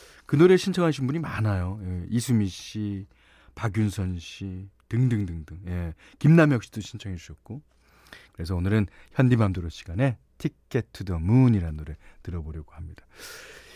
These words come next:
이 많은 가수가 뭐 리메이크 했어요. 예, 사실 이 아주 가장 많이 리메이크 해-, 됐다 싶을 정도로 뭐 재즈 가수든 뭐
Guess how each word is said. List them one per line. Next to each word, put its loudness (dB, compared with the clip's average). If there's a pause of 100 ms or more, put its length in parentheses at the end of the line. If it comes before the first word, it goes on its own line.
(180)
이 4
많은 2
가수가 -2
뭐 -6
리메이크 -4 (120)
했어요. -10
예, -8
사실 -12 (520)
이 4 (1300)
아주 -4
가장 4
많이 6
리메이크 2
해-, 0 (120)
됐다 -2
싶을 -4
정도로 -8
뭐 -4 (120)
재즈 2
가수든 2
뭐 -10